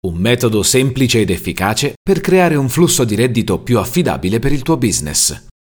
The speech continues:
Vantaggi economici degli abbonamenti e-commerce.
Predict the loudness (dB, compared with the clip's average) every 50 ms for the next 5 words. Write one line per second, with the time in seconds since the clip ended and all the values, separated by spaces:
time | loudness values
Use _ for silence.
0 | _ _ _ _ _ _ _ _ -6 -2 0 0 2 0 0 2 0 0 2 0
1 | 0 0 0 0 0 -2 -4 -4 -2 -2 -2 0 0 -2 -2 -4 -6 -6 -10 _
2 | -4 0 0 2 2 2 0 0 0 -2 0 -2 -2 -2 -4 -4 -4 -4 -4 -4
3 | -2 0 0 0 -2 -2 -6 -8 -6 -4 -4 -4 -6 -6